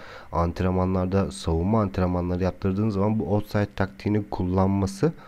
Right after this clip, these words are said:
e, daha kolaylaşacağı için, e, isterseniz kullanabilirsiniz. Ancak ben herhangi bir taktiğimde şimdiye kadar offside taktiğini kullanmadım arkadaşlar. Pres, e, presi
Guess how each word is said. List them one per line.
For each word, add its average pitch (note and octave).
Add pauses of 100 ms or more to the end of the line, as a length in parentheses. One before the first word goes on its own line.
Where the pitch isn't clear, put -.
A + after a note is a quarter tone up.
(420)
e, F#2+
daha B2+
kolaylaşacağı G2+
için, C#3+
e, G2+
isterseniz A2+
kullanabilirsiniz. A2
Ancak A2+
ben A2
herhangi G2+
bir F#2+
taktiğimde F#2 (480)
şimdiye G#2
kadar G2
offside G#2
taktiğini A2
kullanmadım G#2+
arkadaşlar. F#2 (580)
Pres, C#3+
e, G#2+
presi D3+